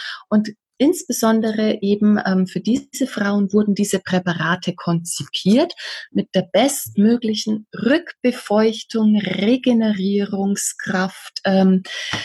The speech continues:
entzündungshemmenden Wirkung, dass hier wirklich einfach, ähm, gute Präparate auf naturkosmetischer Basis wiederum eben,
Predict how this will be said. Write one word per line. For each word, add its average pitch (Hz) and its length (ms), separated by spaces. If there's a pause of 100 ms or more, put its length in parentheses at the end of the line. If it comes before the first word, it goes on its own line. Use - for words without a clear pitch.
(180)
entzündungshemmenden 214 1500
Wirkung, 214 540
dass 185 200
hier 220 280
wirklich 208 460
einfach, 180 600
ähm, 175 260
gute 277 360
Präparate 190 920 (140)
auf 220 400
naturkosmetischer 202 1160 (160)
Basis 170 640
wiederum 214 600
eben, 190 400